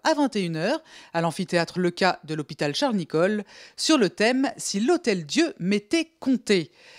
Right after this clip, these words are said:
Cette soirée ouverte à tous sera également le coup d'envoi de l'exposition Il était une fois l'Hôtel Dieu,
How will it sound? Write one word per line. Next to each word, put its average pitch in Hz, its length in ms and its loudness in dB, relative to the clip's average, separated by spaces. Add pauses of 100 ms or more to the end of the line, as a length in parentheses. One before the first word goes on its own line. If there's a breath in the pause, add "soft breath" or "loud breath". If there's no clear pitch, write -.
(140 loud breath)
Cette - 240 -4
soirée 185 480 0 (200)
ouverte 175 280 -2
à 165 80 -2
tous 294 480 -2
sera 196 320 2
également 226 380 0
le 175 100 0
coup 311 240 2
d'envoi 247 320 2
de 202 80 0
l'exposition 180 800 -6 (340 soft breath)
Il 294 160 2
était 269 140 2
une 226 180 0
fois 180 160 0
l'Hôtel 180 340 -2
Dieu, 185 220 -2